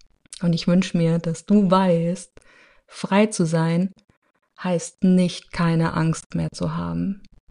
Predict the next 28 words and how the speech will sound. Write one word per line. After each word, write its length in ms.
Im 240
Gegenteil, 800
je 560
mehr 360
du 100
dich 200
frei 380
machst, 420
desto 320
mehr 400
Emotionen 760
werden 260
da 140
aufgewühlt, 720
werden 280
da 240
hochgespült, 1000
desto 260
mehr 260
Themen 400
kommen 320
auf 240
dich 260
zu, 240
aber 160
diese 260
Wellen 360
werden 380